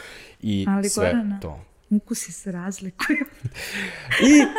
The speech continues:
Speaker 1: sa time, ovaj, možemo završiti ovaj
Speaker 2: Da.
Speaker 1: podcast. Ako ste vi došli sa nama do ovde, svaka vam čast, a i takođe, znači, svidela vam se naša priča,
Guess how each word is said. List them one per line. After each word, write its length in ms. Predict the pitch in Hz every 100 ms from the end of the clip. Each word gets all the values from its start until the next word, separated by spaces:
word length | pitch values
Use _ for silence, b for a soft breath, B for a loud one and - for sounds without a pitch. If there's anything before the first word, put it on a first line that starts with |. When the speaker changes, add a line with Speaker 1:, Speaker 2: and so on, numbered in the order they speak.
| - 392
Speaker 1:
sa 260 | - 185 160
time, 760 | - 196 208 185 180 143 104 110
ovaj, 300 | 123 135 127
možemo 360 | 139 127 123
završiti 460 | 113 117 - - 107
ovaj 220 | 110 107
Speaker 2:
Da. 60 | -
Speaker 1:
podcast. 460 | 135 185 214 - -
Ako 280 | 135 151
ste 180 | 123 -
vi 160 | 120 123
došli 320 | 117 117 117
sa 140 | -
nama 280 | 110 117 113
do 140 | 95 117
ovde, 340 | 143 139 107
svaka 520 | - 127 131 123 -
vam 260 | 80 78 80
čast, 460 | - 165 175 156 - -
a 200 | 139 151
i 80 | 139
takođe, 420 | 117 - 147 131
znači, 280 | 123 139 -
svidela 380 | - 131 110 104
vam 100 | 101
se 120 | 104
naša 300 | 117 123 -
priča, 480 | - 185 202 196